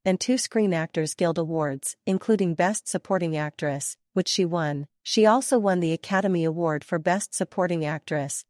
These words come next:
becoming the sixth black actress to win the award. The blue Prada dress she wore to the awards garnered substantial media attention and acclaim,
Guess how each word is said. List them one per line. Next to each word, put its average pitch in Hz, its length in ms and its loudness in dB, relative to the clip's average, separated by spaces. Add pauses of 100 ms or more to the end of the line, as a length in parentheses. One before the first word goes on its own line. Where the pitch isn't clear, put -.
(140)
becoming 220 420 2
the 180 80 -2
sixth - 460 -4
black 165 280 -2
actress 156 460 -2
to 170 140 -4
win 165 160 0
the 160 100 0
award. 156 480 -4 (200)
The 185 60 2
blue 196 240 2
Prada 185 360 0
dress 156 260 0
she - 220 -2
wore 165 260 0
to 170 140 -6
the 170 120 0
awards 160 460 -2
garnered 175 400 0
substantial 185 580 -2
media 170 420 0
attention 156 520 -4
and 156 160 -6
acclaim, 156 580 -4